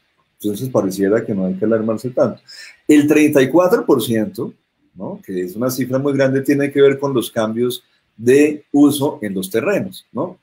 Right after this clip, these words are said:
Tengo una selva, pongo ganado, ¿qué pasa con eso? Sin hablar de que las vaquitas es un problema también de producción de efecto invernadero. Entonces, si, digamos, lo llevamos a la ciudad,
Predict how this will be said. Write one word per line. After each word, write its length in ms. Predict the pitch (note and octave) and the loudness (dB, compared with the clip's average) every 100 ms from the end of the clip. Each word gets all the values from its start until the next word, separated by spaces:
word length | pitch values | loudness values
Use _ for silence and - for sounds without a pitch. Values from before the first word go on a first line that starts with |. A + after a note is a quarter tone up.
| - | -6
Tengo 200 | G#2+ A#2+ | -2 0
una 200 | D3 D3 | 2 4
selva, 500 | F#3 F3+ E3 E3 - | 4 4 4 2 0
pongo 300 | G#2 A2 C3+ | -2 0 2
ganado, 560 | D3 E3 E3 E3+ E3+ _ _ _ _ - | 2 4 2 0 -6 _ _ _ _ -6
¿qué 100 | G#2+ | -2
pasa 280 | A2+ A2+ A2 | -2 -2 -4
con 180 | G2 | -8
eso? 140 | F2 - | -12 -12
Sin 180 | - A#2+ | -6 -2
hablar 260 | G#2+ A2 A2 | 0 0 0
de 120 | C3 | -2
que 80 | A#2+ | -4
las 160 | F#2+ | -4
vaquitas 420 | F#2 - A2 A2+ | -4 -10 -8 -8
es 140 | B2+ - | -8 -14
un 60 | |
problema 340 | - F2+ G2 G#2+ | -14 -10 -8 -8
también 400 | G#2 F#2+ F#2+ F#2+ | -8 -8 -6 -4
de 180 | A2 A2 _ _ _ | -4 -6 _ _ _
producción 400 | G#2+ F#2+ F#2 F2+ | -2 -2 -4 -6
de 80 | G2 | -6
efecto 300 | - F#2+ A2 | -4 -6 -6
invernadero. 300 | G#2 F#2 F2+ | -6 -6 -6
Entonces, 260 | B2+ C#3+ | 0 2
si, 80 | F3+ | 4
digamos, 560 | F3 C#3+ C3+ D#3+ D3 - | 6 6 4 2 -2 -6
lo 120 | C3 B2 | 0 2
llevamos 400 | A2+ A#2 D3 D3+ | 4 2 0 0
a 60 | |
la 120 | D3 | 0
ciudad, 440 | B2+ A#2 A2 G#2+ | 0 0 0 0